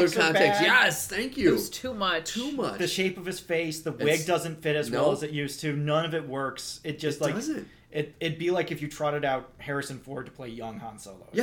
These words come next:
Speaker 2: Yeah.
Speaker 1: just like, no, man.
Speaker 2: 'Cause he
Speaker 1: This
Speaker 2: was, what was he? I think he was eighteen or nineteen. He was still in film school when he
Speaker 3: Dude,
Speaker 2: went to
Speaker 3: he
Speaker 2: do
Speaker 3: was,
Speaker 2: this.
Speaker 3: like, fresh out of film
Speaker 2: Yeah,
Speaker 3: school.
Speaker 2: so he's like,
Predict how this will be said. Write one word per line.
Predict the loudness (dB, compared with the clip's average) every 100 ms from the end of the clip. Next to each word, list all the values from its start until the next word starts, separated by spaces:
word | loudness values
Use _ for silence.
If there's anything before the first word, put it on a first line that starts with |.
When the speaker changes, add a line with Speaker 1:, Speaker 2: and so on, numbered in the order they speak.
| -2
Speaker 2:
Yeah. |
Speaker 1:
just | -8 -14
like, | -18 -16
no, | -14 -12 -12 -14
man. | -16 -16 -12
Speaker 2:
'Cause | -6 -4
he | -4
Speaker 1:
This | -4 -6 -6
Speaker 2:
was, |
what | -8
was | -6 -6
he? | -6
I | -8
think | -8
he | -6
was | -6 -6
eighteen | -12 -10 -8 -6
or | -6
nineteen. | -4 -6 -4 -4
He | -4
was | -4
still | -6
in | -6
film | -6 -6 -6
school | -4 -4 -2
when | -2
he |
Speaker 3:
Dude, | -2
Speaker 2:
went | -2 -4
to |
Speaker 3:
he | -2
Speaker 2:
do | 0
Speaker 3:
was, | 2
Speaker 2:
this. |
Speaker 3:
like, | 0 -2
fresh | -6 -4 -2 -2 -2
out | -4
of | -6
film | -8 0
Speaker 2:
Yeah, | 2 2
Speaker 3:
school. | -2
Speaker 2:
so | -2 0
he's | 0 0
like, | -2